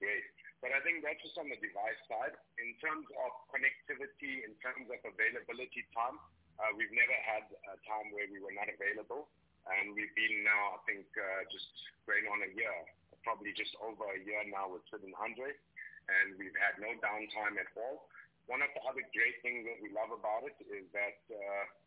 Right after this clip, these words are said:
it's basically, we've done a lot of research, uh, and we've got a massive switchboard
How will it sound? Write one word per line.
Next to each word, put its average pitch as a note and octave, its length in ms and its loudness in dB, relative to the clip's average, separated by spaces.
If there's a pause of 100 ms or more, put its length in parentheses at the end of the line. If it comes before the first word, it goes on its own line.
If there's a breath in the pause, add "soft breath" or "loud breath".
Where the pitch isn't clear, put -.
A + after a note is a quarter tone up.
(280)
it's A2 240 -12
basically, B2 880 0
we've B2 240 4
done B2 160 2
a A2 80 -2
lot A2 180 0
of A2 140 -2
research, F2 520 -6 (520)
uh, F#2 300 0 (180)
and G#2+ 160 -4
we've A2 160 4
got A#2 100 0
a G#2 140 -4
massive - 480 2
switchboard G#2+ 420 -6